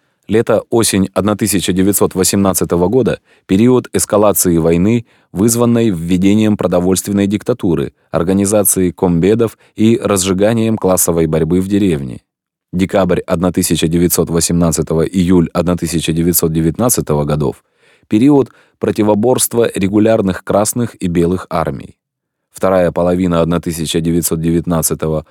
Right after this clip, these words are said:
осень одна тысяча девятьсот двадцатого — период поражения белых армий. Крестьянство в это время склонилось на сторону советской власти.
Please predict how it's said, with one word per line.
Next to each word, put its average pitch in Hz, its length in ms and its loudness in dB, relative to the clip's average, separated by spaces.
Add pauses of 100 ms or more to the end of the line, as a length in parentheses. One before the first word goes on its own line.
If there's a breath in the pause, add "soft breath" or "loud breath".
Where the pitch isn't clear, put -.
(200 soft breath)
осень 85 420 0
одна 85 240 -2
тысяча 80 380 -8
девятьсот 80 440 -4
двадцатого — 80 600 -4 (360)
период 92 400 2
поражения 87 580 0
белых 80 400 -2
армий. - 420 -6 (520)
Крестьянство 95 720 0
в 110 80 2
это 110 160 0
время 110 400 0 (180 soft breath)
склонилось 98 640 0
на 85 100 0
сторону 92 420 0
советской 78 500 -2
власти. - 540 -6